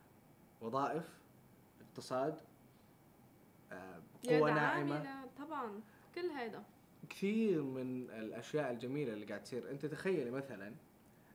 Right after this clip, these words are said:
Speaker 1: من الفعاليات القادمة يوم الأربعاء الساعة احداشر الليل،
Speaker 2: مهم.
Speaker 1: السوبر الكلاسيكو الأسباني بين ريال مدريد وبرشلونة.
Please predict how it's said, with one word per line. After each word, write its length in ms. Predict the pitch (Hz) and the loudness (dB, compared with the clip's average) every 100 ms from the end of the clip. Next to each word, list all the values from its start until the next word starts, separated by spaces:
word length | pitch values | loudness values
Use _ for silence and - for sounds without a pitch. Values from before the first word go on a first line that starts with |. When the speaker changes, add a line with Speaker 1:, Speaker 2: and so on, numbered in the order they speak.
| - | -6
Speaker 1:
من 120 | 135 | -2
الفعاليات 640 | 151 151 135 139 151 147 | 0 2 2 2 2 2
القادمة 640 | 123 120 127 117 101 104 123 - - - - - | -2 -2 -2 -2 -4 -8 -10 -14 -20 -20 -20 -10
يوم 200 | 117 135 | -2 0
الأربعاء 640 | 160 139 127 113 101 107 - - | 0 0 0 -2 -2 -4 -8 -14
الساعة 240 | - - 110 | -12 -4 -4
احداشر 440 | 120 143 147 151 | -2 -4 -4 -2
الليل، 380 | 127 120 120 147 - | 0 0 -2 -4 -8
Speaker 2:
مهم. 280 | 262 247 214 - - | -8 -6 -8 -12 -16
Speaker 1:
السوبر 720 | 120 - - 170 160 156 151 156 - | -14 -12 -2 -2 0 0 0 -4 -10
الكلاسيكو 720 | - 147 147 143 135 143 135 - | -6 -2 -2 -2 -4 -4 -4 -6
الأسباني 560 | 113 110 - 131 113 90 - - - - - - - | -10 -10 -2 0 0 -6 -18 -20 -20 -20 -20 -20 -4
بين 180 | 135 139 | -2 2
ريال 300 | 131 160 180 | 4 4 4
مدريد 440 | 143 139 160 170 - | 2 2 0 -2 -6
وبرشلونة. 520 | 117 - 120 117 - | -6 -4 -4 -4 -8